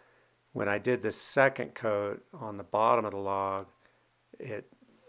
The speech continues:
it dripped, and then I had to sand off the drips on the top of the log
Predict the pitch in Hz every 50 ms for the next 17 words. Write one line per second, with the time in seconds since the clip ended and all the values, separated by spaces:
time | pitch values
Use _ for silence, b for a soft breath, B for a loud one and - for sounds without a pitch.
0 | - - 107 98 - - - 127 123 123 123 120 120 - - - 202 - - -
1 | - 135 110 113 117 117 117 113 107 113 117 98 107 98 - - 131 123 117 113
2 | 117 110 113 110 110 107 - - - 107 90 - 110 110 110 110 - - 110 104
3 | 101 104 101 - 107 101 101 101 110 98 98 98 101 101 101 98 98 98 98 95
4 | -